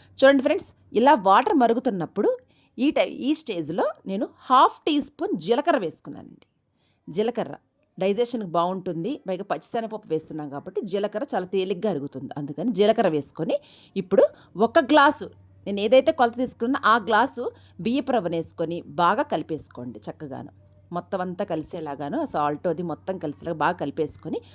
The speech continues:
కుక్కర్ మూత పెట్టేసుకోండి ఫ్రెండ్స్. కర్-, కరెక్ట్గా మూడు విజిల్స్ రానివ్వండి.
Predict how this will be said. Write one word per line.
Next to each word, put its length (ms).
కుక్కర్ 320
మూత 180
పెట్టేసుకోండి 560
ఫ్రెండ్స్. 280
కర్-, 260
కరెక్ట్గా 420
మూడు 280
విజిల్స్ 340
రానివ్వండి. 540